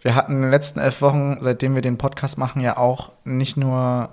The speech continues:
ähm, für uns, sondern ja auch im Podcast so ein bisschen relativ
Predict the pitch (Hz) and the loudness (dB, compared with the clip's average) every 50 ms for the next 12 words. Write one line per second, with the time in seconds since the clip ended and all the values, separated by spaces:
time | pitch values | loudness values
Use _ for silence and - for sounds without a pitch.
0 | - - 123 117 117 113 117 113 110 - - - - 139 147 147 147 131 123 113 | -8 -8 -6 -4 -4 -4 -4 -6 -8 -8 -8 -6 -4 -2 -2 0 -2 -2 -2 -2
1 | 127 - - - 123 113 - - 143 - - - - 120 - - - 117 113 113 | -4 -4 -4 -4 -6 -6 -6 -8 -10 -10 -8 -8 -6 -6 -4 -4 -4 -4 -4 -4
2 | - - 120 120 117 113 113 113 117 - 127 117 - - - | -6 -6 -6 -6 -6 -4 -4 -6 -6 -6 -8 -12 -12 -14 -20